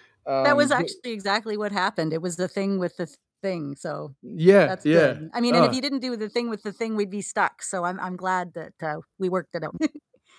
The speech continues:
Speaker 2: Yeah, me too. No, it was a vile activity, but yeah, we, we got it, we <laughs> got it, got it worked out, thank God. So, uh,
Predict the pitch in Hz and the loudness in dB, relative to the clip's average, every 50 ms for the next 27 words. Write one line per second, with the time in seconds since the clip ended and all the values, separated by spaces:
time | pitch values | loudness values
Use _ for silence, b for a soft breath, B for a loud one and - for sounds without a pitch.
0 | _ - 170 175 160 139 151 185 202 151 151 156 120 98 110 131 135 143 151 143 | _ 6 8 8 10 10 8 8 6 6 6 2 2 2 2 2 2 2 2 2
1 | 156 175 170 156 175 170 170 160 156 151 143 135 127 - 156 131 120 113 110 113 | 2 0 0 4 4 6 6 6 6 6 4 2 0 0 0 2 2 2 0 0
2 | 110 110 120 113 117 110 92 123 123 110 104 104 120 127 123 135 139 127 131 131 | -2 0 0 0 0 0 -2 -2 -2 -2 -2 -2 -2 -4 -4 -2 -4 -2 0 0
3 | 123 123 107 120 127 - - 285 - - 415 - 160 - - 156 151 - - - | 0 0 -2 -2 -4 -4 -4 -6 -6 -6 -4 -2 -2 -4 -4 -6 -10 -10 -14 -18
4 | - - - 156 165 165 156 156 143 127 - 139 127 120 110 131 127 117 90 - | -12 -6 0 2 4 4 4 4 2 2 2 2 2 2 2 0 -4 -4 -2 0
5 | 123 117 113 113 110 - - 127 120 117 - B B B B B B B B B | 0 0 0 -2 -2 0 2 2 2 2 0 B B B B B B B B B
6 | B B B B - - | B B B B -8 -8